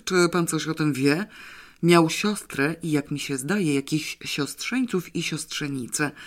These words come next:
Prawie nigdy ich nie widywał, ale nie było żadnych rodzinnych kłótni". "A ten testament,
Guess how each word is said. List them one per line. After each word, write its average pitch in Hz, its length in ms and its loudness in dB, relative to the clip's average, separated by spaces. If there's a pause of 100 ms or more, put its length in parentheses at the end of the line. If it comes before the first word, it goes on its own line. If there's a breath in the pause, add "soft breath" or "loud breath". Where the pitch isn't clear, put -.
(420 loud breath)
Prawie 175 280 6
nigdy 160 360 2
ich 131 200 -4
nie 139 140 -4
widywał, 143 460 0
ale 180 180 2
nie 147 200 2
było 262 300 -4
żadnych 135 420 0
rodzinnych 139 520 0
kłótni". 156 580 -4 (580 loud breath)
"A 160 60 -2
ten 233 180 4
testament, 175 720 2